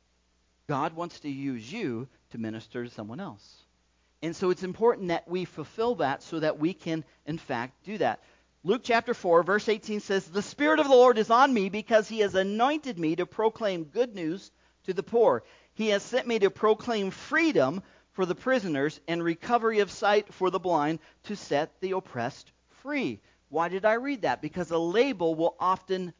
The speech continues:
oppress us. And God came to free us of that. Luke, Luke chapter nineteen, verse ten says, "For the Son of Man came to seek and save the lost." Sometimes with a label, we get the wrong labels or too many labels,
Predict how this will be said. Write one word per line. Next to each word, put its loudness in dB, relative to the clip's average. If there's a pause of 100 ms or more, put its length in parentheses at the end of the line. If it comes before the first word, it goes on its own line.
oppress -8
us. -18 (1120)
And -10
God 0 (120)
came -8 (320)
to -16
free -8
us -10
of -18
that. -10 (640)
Luke, -6 (500)
Luke -2
chapter 0
nineteen, -6
verse -2
ten -6
says, -4
"For -4
the 0
Son 2
of 0
Man 0
came -4
to -2
seek -10
and -4
save 4
the -2
lost." -2 (440)
Sometimes -4
with -6
a 2
label, 0 (220)
we -2
get -2
the -10
wrong 2
labels -2
or -4
too -10
many -2
labels, -2